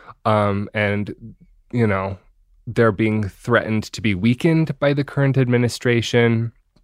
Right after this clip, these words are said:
And, I mean, for example, <laughs> I was on the bus.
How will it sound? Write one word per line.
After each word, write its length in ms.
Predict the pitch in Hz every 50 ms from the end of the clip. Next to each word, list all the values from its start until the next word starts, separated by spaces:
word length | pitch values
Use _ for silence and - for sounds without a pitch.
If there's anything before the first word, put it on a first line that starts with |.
| _ _ - - - - -
And, 500 | 123 120 117 113 113 110 110 113 110 - _ - - - - - - - _ _ _ _ _ _ _ _ _ _ -
I 40 | 135
mean, 100 | 139 131
for 180 | - 139 131
example, 500 | 123 113 - 113 104 98 - 98 90 98 - - -
<laughs> 140 | - - -
I 320 | 113 117 120 143 139 151
was 240 | 147 131 131 127 110
on 140 | 127 120 113
the 80 | 110
bus. 520 | 98 92 113 104 98 107 104 - - -